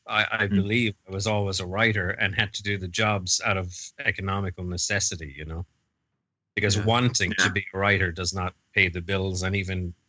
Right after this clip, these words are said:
Speaker 2: <laughs>
Speaker 1: ninety percent of the time, writing itself doesn't pay the bills. So, you know,
Speaker 3: Yeah.
Speaker 1: I, I, I knew, I knew that's what I was gonna do. And I just basically fought tooth and nail through my, my life to date to get to the point where I had the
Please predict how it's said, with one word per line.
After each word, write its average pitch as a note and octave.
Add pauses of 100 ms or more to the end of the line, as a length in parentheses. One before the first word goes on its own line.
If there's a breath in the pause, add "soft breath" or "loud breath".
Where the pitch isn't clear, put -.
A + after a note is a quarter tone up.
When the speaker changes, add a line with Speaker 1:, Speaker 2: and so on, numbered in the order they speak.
(100)
Speaker 2:
<laughs> -
Speaker 1:
ninety B2
percent C3+
of G#2
the F#2
time, G2
writing G2+
itself A#2
doesn't F2
pay F2+
the E2
bills. E2+
So, F2+ (1160)
you C3
know, A2
Speaker 3:
Yeah. E2+
Speaker 1:
I, A#2+ (120)
I, A#2+ (500)
I C#3+
knew, D#3+
I D3
knew D#3+
that's C#3+
what A#2+
I -
was G#2
gonna G2
do. F2+
And F#2 (320)
I A2
just G#2
basically G2+ (180)
fought F#2
tooth G#2
and F2+
nail F2+
through F#2+
my, F2 (400)
my F2+
life F#2
to -
date G2+
to G2
get F#2+
to G2
the E2+ (100)
point F#2+
where F2
I E2+
had F#2
the F2